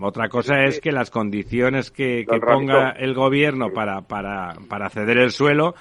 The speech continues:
Speaker 1: haga inviable la urbanización, claro.
Speaker 2: Es que, don Ramiro, a ver, eh, por poner un ejemplo, si usted me lo permite.
Speaker 1: Un minuto
Speaker 2: Eh,
Speaker 1: tiene.
Speaker 2: Sí, muy básico. Si, eh, yo vendo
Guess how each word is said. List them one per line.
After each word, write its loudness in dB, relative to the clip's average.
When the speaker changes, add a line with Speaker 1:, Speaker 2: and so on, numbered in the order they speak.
Speaker 1:
haga 4
inviable 6
la 4
urbanización, -2
claro. -8
Speaker 2:
Es -6
que, 8
don 6
Ramiro, 4
a -2
ver, -2
eh, -8
por 0
poner 4
un 8
ejemplo, 0
si -10
usted -6
me -4
lo -4
permite. -4
Speaker 1:
Un 6
minuto 4
Speaker 2:
Eh, 2
Speaker 1:
tiene. 0
Speaker 2:
Sí, -2
muy 6
básico. -4
Si, 0
eh, 2
yo 4
vendo 2